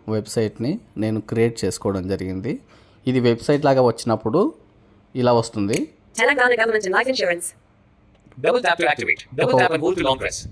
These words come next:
Speaker 3: Actions available. Swipe up or swipe down and double tap to activate.
Speaker 1: ఒక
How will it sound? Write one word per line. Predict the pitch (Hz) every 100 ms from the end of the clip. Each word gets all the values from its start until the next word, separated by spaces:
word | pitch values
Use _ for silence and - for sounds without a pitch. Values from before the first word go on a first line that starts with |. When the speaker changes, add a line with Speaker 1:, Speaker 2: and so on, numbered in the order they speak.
| - 208
Speaker 3:
Actions | 226 185
available. | 135 - 107 -
Swipe | 220 226
up | 156
or | 151
swipe | 185 -
down | 135
and | 131
double | 135 147
tap | 139
to | 135
activate. | 127 - - - _ _ _ _ _ _ _ _ _ _ _ _ _ _ _ 127
Speaker 1:
ఒక | 131